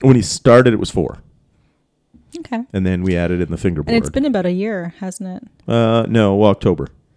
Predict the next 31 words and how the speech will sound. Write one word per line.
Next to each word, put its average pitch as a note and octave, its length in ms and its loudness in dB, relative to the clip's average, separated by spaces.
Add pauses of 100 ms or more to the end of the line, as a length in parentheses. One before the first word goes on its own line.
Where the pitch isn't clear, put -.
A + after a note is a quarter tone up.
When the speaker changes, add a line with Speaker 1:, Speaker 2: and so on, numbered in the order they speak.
(200)
Speaker 1:
is E2+ 100 -10
when D#2 100 -6
he D2+ 60 -10
started. - 300 -12 (220)
Speaker 2:
October? C#4 340 -4 (200)
Speaker 1:
Yeah. - 200 -4
Speaker 2:
That's - 180 -2
it? E4 300 0
Speaker 1:
Yeah. F2 240 -4 (260)
Speaker 2:
He A#3 100 2
made G#3+ 220 4
that F3 220 -2
much A3 220 -4
gain F3+ 300 -4
since G#3 220 -8
October? E3+ 580 -6
Speaker 1:
Yeah. E3 340 2 (280)
Speaker 2:
Holy A3+ 300 0
shit. G#3 340 -8
Speaker 1:
That's - 240 -6
what D#3 120 4
happens. B2 360 0
You A#2 80 0
do E3+ 400 6
my C3+ 140 2
programs D#3 480 4
consistently, B2+ 600 2
they A2 80 6
fucking C#3 340 2
work. D3+ 380 2 (180)
Speaker 2:
So G3+ 840 4